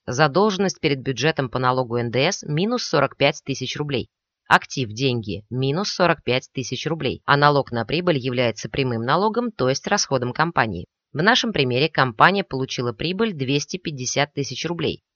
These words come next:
На общей системе налогообложения ставка налога на прибыль равна двадцати процентам, значит, расход по налогу за месяц равно двести пятьдесят тысяч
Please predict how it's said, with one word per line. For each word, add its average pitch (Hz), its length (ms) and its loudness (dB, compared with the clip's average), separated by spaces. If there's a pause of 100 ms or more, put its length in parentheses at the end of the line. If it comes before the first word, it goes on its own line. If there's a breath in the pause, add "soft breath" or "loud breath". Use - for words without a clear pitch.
(120)
На 175 200 6
общей 220 240 0
системе 147 480 -2
налогообложения 120 840 0
ставка - 360 -4
налога 120 360 -2
на 117 120 -2
прибыль 202 380 -2
равна 131 320 2
двадцати 151 460 -6
процентам, 143 640 -2
значит, 113 420 -6
расход 135 400 -2
по 110 100 -4
налогу 117 420 0
за 104 140 0
месяц 170 460 0
равно 156 380 0
двести 175 440 -2
пятьдесят 139 640 -2
тысяч - 460 -8